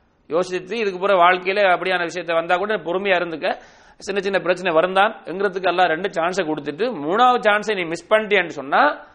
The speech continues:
உனக்கு பெரிய தண்டனை. அவளை இன்னொரு அனுமதிக்கணும், அனுபவிக்கணும். எவனா விரும்புவானா? யாரும் விரும்ப மாட்டாங்க. அப்படி ஒரு,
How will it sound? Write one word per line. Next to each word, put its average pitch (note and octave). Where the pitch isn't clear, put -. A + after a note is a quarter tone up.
உனக்கு D#3+
பெரிய G3+
தண்டனை. G3
அவளை C#3+
இன்னொரு C3+
அனுமதிக்கணும், A#2
அனுபவிக்கணும். G#2+
எவனா C#3+
விரும்புவானா? C#3
யாரும் G#3+
விரும்ப G3
மாட்டாங்க. A2+
அப்படி C#3+
ஒரு, B3